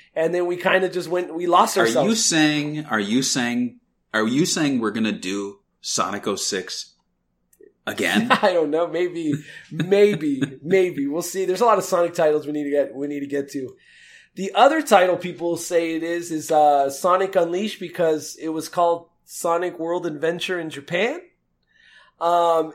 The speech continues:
Speaker 1: and then there's, uh, Sonic Rush Adventure because, uh, it, uh, has adventure in the title,
Speaker 2: <laughs>
Speaker 1: I guess. Um, which one of these?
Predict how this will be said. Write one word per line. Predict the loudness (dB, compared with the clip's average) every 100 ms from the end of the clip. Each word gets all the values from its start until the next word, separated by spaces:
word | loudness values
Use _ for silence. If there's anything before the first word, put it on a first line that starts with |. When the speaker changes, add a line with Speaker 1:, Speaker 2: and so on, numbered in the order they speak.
| -4
Speaker 1:
and | 0 0 2
then | 2 2 2
there's, | 2 2 2
uh, | 6 6 6 4 2 -4 _ _ _
Sonic | -18 2 4 6 4
Rush | 2 4 4 4
Adventure | 0 2 0 -2 -8 -10
because, | -14 0 4 4 2 2
uh, | 4 4 4
it, | 2 -4 -12 -10 -8 -10 _
uh, | -10 -6 -2 -2 0
has | 2 0 -2
adventure | -2 -2 0 -2
in | -2
the | -2
title, | 4 4 4 0 -4 -10 -12 _ _
Speaker 2:
<laughs> | _
Speaker 1:
I | -6 -4
guess. | 0 -2 -2 -10 -16 _ _ -20 -20 -2
Um, | 2 4 6 4
which | 2 4
one | 4
of | 4
these? | -2 -8